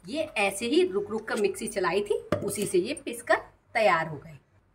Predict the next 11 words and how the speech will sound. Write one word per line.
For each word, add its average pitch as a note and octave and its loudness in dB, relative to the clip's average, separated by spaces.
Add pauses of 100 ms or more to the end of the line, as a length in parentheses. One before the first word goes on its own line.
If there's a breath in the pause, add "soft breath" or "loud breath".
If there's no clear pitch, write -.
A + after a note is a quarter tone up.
(460 soft breath)
साथ - 0
में F4+ 0
हम D#4+ 2
इसमें D4+ -2 (880)
मिक्स B3+ -4
कर G#3 4
देंगे G3 2 (420)
चार B3+ 4 (160)
टेबल A3 -2
स्पून D#4+ -4
शुगर G3+ 4